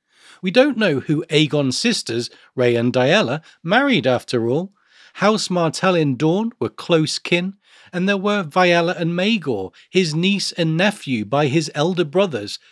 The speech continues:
who were passed over when the Great Council chose Aegon in two thirty-three after his father's death. There was also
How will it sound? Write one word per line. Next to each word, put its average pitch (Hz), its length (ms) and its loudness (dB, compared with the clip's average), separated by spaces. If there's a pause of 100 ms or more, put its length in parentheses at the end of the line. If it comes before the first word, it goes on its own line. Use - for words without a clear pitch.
who 185 120 0
were 180 80 2
passed 240 540 -4
over 175 440 0 (260)
when 208 260 2
the 170 80 2
Great 214 460 0
Council 214 580 -2
chose 190 500 -2
Aegon 165 560 0 (140)
in 185 200 0
two 156 260 -2
thirty-three 160 920 -2 (240)
after 127 360 -2
his 123 240 -4
father's 90 520 -6
death. - 460 -6 (840)
There 214 140 4
was 220 180 0
also 220 500 0